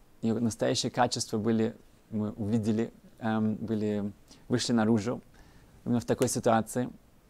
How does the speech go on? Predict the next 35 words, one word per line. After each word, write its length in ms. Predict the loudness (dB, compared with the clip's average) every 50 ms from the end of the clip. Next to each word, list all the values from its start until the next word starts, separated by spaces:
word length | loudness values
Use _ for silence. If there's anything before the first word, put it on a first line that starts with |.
| -20 -20 -20 -20 -20 -20 -20 _ -6
Она 260 | -2 0 0 0 -2
сказала, 380 | -2 -4 -2 0 0 0 0
что 180 | -2 -4 -4 -4
«Рибоно 280 | -2 -2 -2 -2 -2 -4
шель 180 | -4 -2 -2
олам, 300 | -2 -2 -2 -4 -6 -6 -10 -14 -20 -20 -20 -20 _ -20 -20 -18 -6
я, 180 | -2 -2 -2 -2 -4 -14 -20 -20 -20 -20 -20 -10 -4
я 260 | 0 0 2 0 0 -6 -16 -20 -12 -4
не 140 | -2 -2 -2
ви-, 140 | -2 -4 -8 -10 -14 -8
я 140 | -4 0 0
невиновна, 580 | 2 2 2 2 2 2 2 0 0 -2 -2 -6 -12 -20 -20 -16 -10
я 120 | -8 -8
знаю, 240 | -6 -4 -4 -4 -4
что 280 | -4 -6 -8 -10 -10 -10 -8
я 140 | -6 -6 -6
сделала 280 | -4 -4 -4 -2 -2
ничего 300 | -4 -4 -6 -8 -8 -8
не 80 | -8 -8
так». 280 | -8 -8 -10 -10 -12 -16 -20 -20 -20 -20 -20 -20 -20 -10
И 320 | -6 -2 0 0 0 0 2
я 140 | 0 0 0
принимаю 600 | 0 0 0 2 2 4 2 2 2 -2 -4 -8 -10
все 240 | -8 -6 -6 -4 -4
как 200 | -4 -6 -2 -2
есть, 280 | -2 -2 -4 -6 -4
у 40 | -2
меня 120 | 0 2
нет 160 | 0 0 0 -2
никаких, 580 | -4 -2 -2 -4 -6 -6 -4 -4 -4 -4 -4 -10 -20 -20 -20 -20 _ -20 -20 -12
эм, 380 | -6 -4 -2 0 0 0 -2 -4 -8 -18 -20 -20 -20 -20 -20 -20 -20 -20 -20 -20 -18 -6
вопросов, 500 | -6 -6 -2 0 0 0 0 -2 -8 -8
ни-, 240 | -4 -4 -2 -2 -2 -2
никаких 340 | -4 -4 -4 -4 -4 -2
жалоб, 420 | -2 0 2 4 4 4 2 0